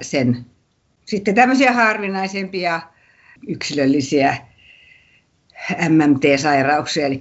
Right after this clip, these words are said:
Minna Meriläinen tenusairaus, että, että, ettei niin kuin se ei saa, että se jää sillä tavalla nimettömäksi. Tai vähän niin kuin mun äidillä oli siis tämän tyyppinen, samanlainen Als-tyyppinen, mutta ei kuitenkaan ALS.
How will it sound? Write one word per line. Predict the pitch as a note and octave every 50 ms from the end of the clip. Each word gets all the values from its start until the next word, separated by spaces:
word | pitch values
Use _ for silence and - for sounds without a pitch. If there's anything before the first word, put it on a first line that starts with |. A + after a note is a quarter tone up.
| - C#3
Minna | C#3+ C#3+ C3+ C#3
Meriläinen | C#3 C#3 D3 - - - - D#3 D#3 E3
tenusairaus, | E3 E3 D#3+ E3 D#3+ E3 E3 D#3 D3+ - C3+ D3 D3+ - - E3+
että, | - - - D#3 B2+
että, | - - G#2 - B2 - - C#3+ - -
ettei | C3+ - - - D#3+ D3+ D3
niin | - D3+ D3+ D3+ C#3+
kuin | - D#3 C#3 A#2
se | - E3
ei | C#3+ - - E3+ D#3+
saa, | D#3 E3+ D#3+ D3+ - D#3+
että | F3 - - F3
se | D#3+ F#3+ F3+
jää | F3+ F3+ F3+ F3+ F3+ F3+
sillä | F3+ F3+ D#3+ D3+ D3
tavalla | C#3 C#3+ C3+ C3+ C3+ C3
nimettömäksi. | C3 C3+ C3 C3 C3 C3 B2+ - _ - B2+ - D3 D3+ - - -
Tai | - C#3+ C3+ B2+ - - _ _ _ _ _ _ _ _ _ _ _ _ _ _
vähän | - G#3 B3+ D#4+
niin | A4 G#4
kuin | G4+ F#4+
mun | D#4 B3 G3
äidillä | E3+ E3 E3 E3 D#3+ D#3+ D3+ C#3+ C#3+
oli | D3 D3+ D3
siis | C#3+ - D#3 C3+
tämän | - - C3 B2+ C#3 C3
tyyppinen, | C#3+ C3 C3 - _ D#3+ D3 D3 D3 D3+ D#3+
samanlainen | - D#3+ D3 C#3+ C#3 C3 B2+ B2+ C3 C#3+ C#3+ C#3+ C#3+ C3 -
Als-tyyppinen, | A#2+ C#3+ C3+ C3 - - - - D3+ C#3 C3+ C3+ - D3 C#3+ D3 C#3+ C#3+ C#3+ C#3
mutta | C#3+ C#3+ C3+ C3+ - _ - C#3 - - - _ _ _ _ _ _ _ _ _ _ _ _ _ _ _ _ _
ei | - D#3+ C#3 C3
kuitenkaan | - C3 A#2+ A2+ - C#3 C#3+ B2+ B2+ A#2+ A#2 A#2 A#2+
ALS. | G#2 G2+ A2 A2+ - - - - -